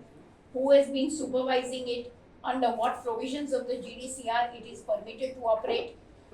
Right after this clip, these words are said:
એ આ બધા જ મામલા ઉપર નામદાર હાઈકોર્ટે રિસ્પેક્ટિવ કોર્પોરેશન્સને પણ સાંભળ્યા છે. નામદાર સરકારના તરફથી on instructions I submitted કે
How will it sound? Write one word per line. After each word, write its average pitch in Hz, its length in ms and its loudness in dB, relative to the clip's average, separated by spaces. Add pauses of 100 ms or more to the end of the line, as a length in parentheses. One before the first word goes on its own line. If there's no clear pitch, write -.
(140)
એ 262 180 2
આ 233 200 -4
બધા 220 360 4
જ 320 100 0
મામલા 247 420 2
ઉપર - 300 2 (220)
નામદાર 233 400 -4
હાઈકોર્ટે 233 560 -6 (500)
રિસ્પેક્ટિવ 262 640 -6
કોર્પોરેશન્સને 254 800 -6
પણ 262 160 -10
સાંભળ્યા 226 400 -2
છે. 226 260 -10 (500)
નામદાર 233 400 -4
સરકારના 214 760 -6 (120)
તરફથી 254 540 -2 (680)
on 233 200 -2
instructions 277 720 -4 (160)
I 214 120 2 (120)
submitted 254 480 2 (440)
કે 254 120 2